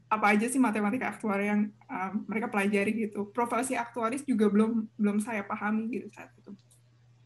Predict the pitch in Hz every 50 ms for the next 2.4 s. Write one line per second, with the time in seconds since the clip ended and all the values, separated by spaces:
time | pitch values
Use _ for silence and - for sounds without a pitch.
0 | _ - - - - - - - - _ 247 247 240 220 226 214 214 370 - 392
1 | 285 240 226 220 226 - 214 220 208 202 202 202 190 196 196 202 214 226 202 208
2 | - - 294 440 349 349 -